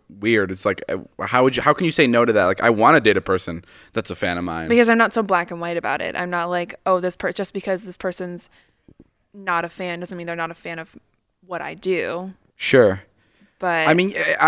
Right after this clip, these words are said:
Speaker 1: I think there's a difference between when you say fan, like, somebody who has, like, all your posters
Speaker 2: Mm-hmm.
Speaker 1: up in their room
Speaker 2: Yeah.
Speaker 1: and has all your clothes, or somebody that just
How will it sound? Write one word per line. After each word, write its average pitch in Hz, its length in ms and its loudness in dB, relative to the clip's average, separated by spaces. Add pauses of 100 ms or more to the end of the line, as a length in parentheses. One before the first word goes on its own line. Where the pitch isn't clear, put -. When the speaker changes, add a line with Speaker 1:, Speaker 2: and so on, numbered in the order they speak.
Speaker 1:
I 156 40 4
think 170 180 0
there's 165 140 4
a 147 60 -4
difference 143 320 4
between 135 260 0
when 120 120 0
you 113 60 0
say 123 160 2
fan, 110 400 2
like, 101 140 -2
somebody 110 380 2
who 110 180 -2
has, 104 340 2
like, 101 220 0
all 110 240 8
your 107 180 4
posters 104 520 2
Speaker 2:
Mm-hmm. 92 120 -2
Speaker 1:
up 98 140 0
in 107 120 0
their 101 140 0
room 104 420 4
Speaker 2:
Yeah. 92 140 -2
Speaker 1:
and 95 120 -4
has 104 180 -4
all 104 160 4
your 95 120 0
clothes, 104 500 2
or 104 200 0
somebody 104 280 2
that 95 160 0
just 101 180 -10